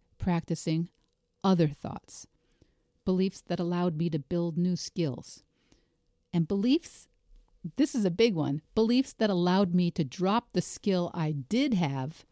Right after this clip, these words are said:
of talking myself out of big changes. I was very good at that for years. You already know a lot of the skills that you need to work on. But while your brain is busy,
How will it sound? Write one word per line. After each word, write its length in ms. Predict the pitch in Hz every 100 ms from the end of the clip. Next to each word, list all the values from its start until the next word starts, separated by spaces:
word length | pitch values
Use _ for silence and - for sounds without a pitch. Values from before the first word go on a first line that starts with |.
| _ _ _ 247
of 180 | -
talking 500 | - 202 226 - 175
myself 680 | 160 147 - 175 156 147 - -
out 220 | 160 156
of 240 | 143 147 -
big 260 | 151 143
changes. 680 | - 139 147 151 - - - _ _ _ _ _ _ _ _ -
I 60 | 160
was 220 | 151 139
very 440 | 147 131 160 147 139
good 180 | 151
at 140 | - -
that 200 | - - _ _ _ _ _ _ _
for 120 | -
years. 520 | 156 147 139 - - - _ _ _ _ _ _ _ _ _ _ _ _ _ _ _ _ _ _ _ -
You 260 | 185 214 -
already 420 | 175 185 185 196
know 280 | 175 156 147
a 20 |
lot 240 | 135 143 147
of 80 |
the 100 | 139
skills 440 | 143 - 165 147 131
that 160 | -
you 120 | 165 156
need 240 | 151 147
to 100 | -
work 260 | 147 143 -
on. 140 | 117 - - -
But 100 | 156
while 240 | 180 202
your 220 | 175 214
brain 340 | 190 226 240 220
is 160 | 180
busy, 540 | - 277 254 220 220